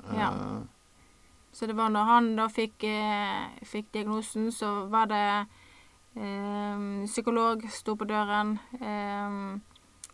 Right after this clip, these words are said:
Speaker 1: det kom en med hva søknadsskjemaer du måtte ha til nav, hva du hadde krav på, hva du hadde sånn. Eh, så da var opplegget veldig bra.
Speaker 2: Det er veldig ivaretatt, altså, sånn fra, fra utgangspunktet.
Speaker 1: Ja.
Speaker 2: Ja.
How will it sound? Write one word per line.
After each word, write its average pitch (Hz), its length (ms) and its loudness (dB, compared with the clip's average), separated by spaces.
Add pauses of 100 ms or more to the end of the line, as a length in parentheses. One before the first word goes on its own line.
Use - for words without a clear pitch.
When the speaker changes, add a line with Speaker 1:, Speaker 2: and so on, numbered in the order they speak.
Speaker 1:
det 208 120 -6
kom 208 160 0
en 208 340 0
med 208 240 -2
hva 214 160 2
søknadsskjemaer 214 800 4
du 220 60 -4
måtte 214 200 0
ha 214 80 2
til 214 120 -2
nav, 220 400 6
hva 220 120 0
du 214 60 2
hadde 214 160 -2
krav 220 360 4
på, 208 140 4 (160)
hva 214 180 0
du 208 80 -2 (560)
hadde 214 180 -2
sånn. 226 420 4 (560)
Eh, 208 180 -4
så 214 160 -4
da 214 100 2
var 208 120 4
opplegget 202 720 0 (220)
veldig 220 340 -2
bra. 185 200 0 (500)
Speaker 2:
Det 107 120 -4
er 107 60 2
veldig 104 320 2
ivaretatt, 95 580 -2
altså, 90 240 -2
sånn 90 320 -2 (340)
fra, - 160 -16 (100)
fra 98 180 0
utgangspunktet. - 720 -2 (100)
Speaker 1:
Ja. 214 240 0 (120)
Speaker 2:
Ja. - 180 -4